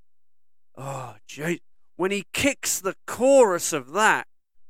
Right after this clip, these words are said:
it is, you are, you are like, "Shit the bed," 'cause the roar he has is phenomenal. It's phenomenal. I mean, I don't care how much hate anyone would have for him, for whatever reason,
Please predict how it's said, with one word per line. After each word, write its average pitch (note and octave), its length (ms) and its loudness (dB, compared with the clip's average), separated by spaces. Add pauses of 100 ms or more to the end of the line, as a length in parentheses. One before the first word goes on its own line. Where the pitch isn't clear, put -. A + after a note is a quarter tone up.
it G3 200 0
is, E3 280 -2
you G#3+ 200 -2
are, G3 240 4
you A#3 240 0
are A#3 240 6
like, D#3+ 300 -2
"Shit - 580 0 (180)
the D3+ 140 -4
bed," G3 640 2 (400)
'cause G3 220 -4
the F3+ 140 -2
roar F#3 1080 4
he F#3 160 -4
has D#3+ 600 0 (300)
is F3 420 -2 (160)
phenomenal. G3 960 -2 (500)
It's G3+ 180 -4
phenomenal. G#3+ 680 -6
I - 180 -20
mean, G#3 120 0
I A#3+ 200 2
don't C4 200 0
care G3 360 0 (260)
how B3+ 200 2
much A#3+ 340 0
hate F3 400 0
anyone G#3+ 400 -2
would F#3 120 -6
have D3+ 220 -2
for D3 160 -10
him, E3 280 -4 (600)
for E3 180 -2
whatever E3 440 0
reason, D3 480 -8